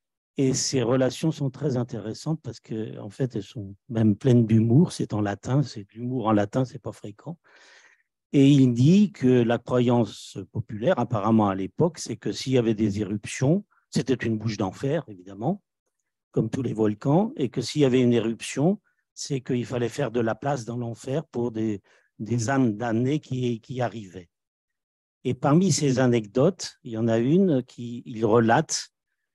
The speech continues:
que lors d'une de ces éruptions, le prince de Bénévent, qui était un tyran, euh, et,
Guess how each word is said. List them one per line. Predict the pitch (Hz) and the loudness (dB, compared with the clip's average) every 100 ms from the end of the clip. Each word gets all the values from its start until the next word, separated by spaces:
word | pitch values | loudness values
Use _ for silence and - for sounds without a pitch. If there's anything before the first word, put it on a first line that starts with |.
| _ _ | _ _
que | - 127 123 120 - _ | -4 2 2 2 -2 _
lors | 127 147 151 | 2 4 4
d'une | 131 139 127 | 4 4 4
de | 117 | 2
ces | 123 113 104 | 0 -4 -4
éruptions, | 104 104 - - 107 160 196 _ _ _ _ - | -6 -8 -12 -8 -4 -4 -6 _ _ _ _ -6
le | 123 | -6
prince | - 147 170 135 | -2 2 2 2
de | 123 | 0
Bénévent, | 113 127 123 113 120 127 | 0 0 0 -2 -2 -4
qui | - 101 | -6 -14
était | - 113 110 | -12 -12 -6
un | 104 | -6
tyran, | - 120 95 113 120 104 _ _ _ _ - | -6 -8 -2 0 0 -2 _ _ _ _ -20
euh, | 104 98 95 95 92 92 92 _ _ _ _ | -16 -14 -14 -16 -18 -18 -20 _ _ _ _
et, | - 98 95 95 92 92 92 90 | -12 -10 -10 -10 -12 -14 -16 -18